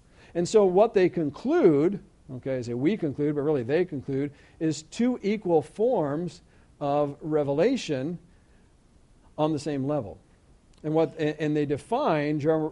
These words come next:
general revelation in a different way, as we'll see here in just a minute. So they'll say the Bible, okay, special revelation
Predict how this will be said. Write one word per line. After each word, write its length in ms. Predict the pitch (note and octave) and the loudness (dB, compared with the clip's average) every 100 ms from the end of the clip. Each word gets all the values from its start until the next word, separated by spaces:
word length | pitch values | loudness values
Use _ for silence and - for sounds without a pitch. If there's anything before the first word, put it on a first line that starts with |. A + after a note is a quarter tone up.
| D3+ | -4
general 440 | D#3 G3 E3 C#3+ | -2 0 2 2
revelation 640 | C#3 C3 C3+ C3 E3 C#3 | 0 0 -2 -2 -4 -6
in 140 | C#3 C3+ | -6 -6
a 60 | |
different 300 | C3 C3 B2+ | -6 -8 -6
way, 200 | C#3 C#3+ | -4 -4
as 140 | B2+ A#2+ | -4 -8
we'll 100 | A#2+ | -10
see 200 | - B2 | -8 -8
here 120 | A#2+ | -6
in 80 | A#2 | -10
just 200 | A#2 C3+ | -10 -8
a 20 | |
minute. 320 | D#3 A#2+ A2 | -8 -8 -6
So 160 | F3 D#3+ | -2 2
they'll 160 | E3 | 2
say 180 | D3+ F#3 | 2 2
the 120 | E3 | 2
Bible, 640 | C#3+ D#3+ C4+ A#3 F#3+ F#3+ - - | 2 2 2 4 4 2 -2 -14
okay, 340 | C#3+ D#3+ D3+ E3+ - - - | -6 2 2 2 -2 -20 -20
special 560 | - - G3+ B3 C4+ | -20 0 2 2 2
revelation 680 | F#3+ D3+ C#3 C3 B2+ E3 E3 | 4 4 2 0 -2 -4 -6